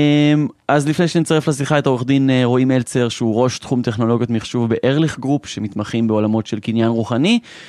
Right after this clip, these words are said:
נגיד שעל ההפקה של הפרק הזה עובדים, אה, נירית כהן וטל חי, שאנחנו עולים בפייסבוק לייב של כלכליסט ואיצטדיון הסטארט-אפ. הוידאו שאתם רואים, אם אתם רואים, עושה אותו טל חי. וכפודקאסט אנחנו זמינים לכם בכל אפליקציות הפודקאסטים.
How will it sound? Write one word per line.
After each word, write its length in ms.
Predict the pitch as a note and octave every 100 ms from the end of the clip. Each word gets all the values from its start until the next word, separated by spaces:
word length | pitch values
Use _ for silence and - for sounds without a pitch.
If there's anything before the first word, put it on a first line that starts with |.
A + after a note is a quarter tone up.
| -
נגיד 220 | A#2+ C#3 C3+
שעל 140 | B2+
ההפקה 320 | B2+ C3 C3+
של 160 | C3+ B2
הפרק 400 | - C3 C3 C3+
הזה 280 | A#2 B2 B2+
עובדים, 720 | - A2 G2+ A#2+ B2 B2 B2 A2+
אה, 140 | A#2
נירית 360 | A#2+ A#2 B2+ -
כהן 240 | C3 B2 A2+
וטל 260 | A#2+ A2+
חי, 280 | A2+ D#3 D#3
שאנחנו 300 | C3+ A2+ A2
עולים 160 | A2+ A2+
בפייסבוק 420 | G#2+ A#2+ - A2+
לייב 120 | A#2
של 120 | - A2+
כלכליסט 460 | G#2+ A#2 A2+ -
ואיצטדיון 300 | A2+ - A2+
הסטארט-אפ. 460 | A2+ - D#3+ D3+ D3 - - - -
הוידאו 380 | G#2+ F#3 F#3
שאתם 280 | F3 D#3+ D3
רואים, 320 | C3+ C3+ C3
אם 140 | B2 D3
אתם 160 | C3+
רואים, 280 | B2 A#2+ B2
עושה 200 | G#2 -
אותו 240 | G#2 A2 - _ -
טל 140 | A2
חי. 280 | G3 A3 A#3 - - - -
וכפודקאסט 540 | C#3+ F#3+ F3+ E3 D#3 D3
אנחנו 200 | B2+ B2+
זמינים 260 | B2 B2
לכם 220 | A#2+ B2 A2
בכל 240 | A2 F#3
אפליקציות 440 | - B2+ A#2 A2+
הפודקאסטים. 640 | F3+ F3 - - E3+ E3